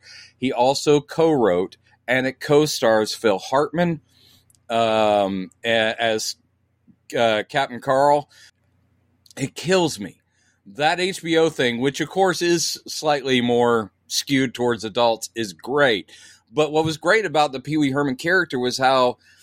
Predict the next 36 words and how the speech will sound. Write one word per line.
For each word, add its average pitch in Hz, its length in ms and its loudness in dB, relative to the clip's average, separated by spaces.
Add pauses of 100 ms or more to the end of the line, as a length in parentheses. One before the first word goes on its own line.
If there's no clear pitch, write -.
(240)
it 151 160 -4
could 131 300 -4
be 175 380 0
turned 156 320 -2
into 160 360 -2
a 139 100 -4
Saturday 135 440 2
morning 139 360 0
T 156 180 -4
V 202 160 -4
show 113 300 0
with 117 100 -4
the 143 140 -2
exact 147 380 -2
same 180 200 -10
structure 120 720 -2 (420)
as 147 240 0
his 151 160 -2
A-, 175 220 2
H 147 360 -2
B 160 140 0
O 156 200 4
adults 143 600 -2
only 135 460 2
nightclub 117 640 -2
act 92 360 -2 (280)
with 147 160 0
just 202 200 0
a 185 60 -6
couple 170 300 -2
of 165 80 -4
tweaks, 254 520 -2 (360)
because 151 240 0
they 151 100 2
kept 175 480 -4
Jambi, 143 640 0